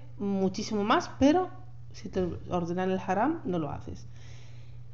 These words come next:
Y si eres así, sí, vas a caer, como he dicho antes, pero puedes volver rápido. No te quedas ahí en un agujero.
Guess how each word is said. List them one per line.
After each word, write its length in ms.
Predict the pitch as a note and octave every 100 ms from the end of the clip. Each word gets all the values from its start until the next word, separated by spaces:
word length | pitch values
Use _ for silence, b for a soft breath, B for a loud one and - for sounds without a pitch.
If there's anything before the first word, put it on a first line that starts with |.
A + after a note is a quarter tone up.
| - -
Y 60 |
si 80 | B3
eres 240 | F4+ F4 C#4+
así, 420 | - A#3+ C4+ - - - - - - - - - - - - - - - - - - - - - - - - - - - - - - - - -
sí, 340 | - A3 -
vas 200 | G#3+ G#3+
a 80 | A3+
caer, 320 | G#3 G3 C4+
como 180 | G3+ F3
he 40 |
dicho 200 | F3 F#3
antes, 380 | E3+ E3+ A#3 C4+ - -
pero 480 | C#4 D4+ C#4+ F#4 - - - - - - - - - - - - - B B
puedes 320 | C4 C#4 B3+
volver 300 | A3+ A3 A3+
rápido. 320 | F3 E3+ C#3+ - - - - - - B B B
No 160 | A3 C4+
te 160 | C4+ C4
quedas 340 | B3+ C4 C4
ahí 400 | G#3+ C4 C4 - -
en 240 | G3+ G#3
un 100 | A3
agujero. 480 | G#3+ F#3+ G3 F3+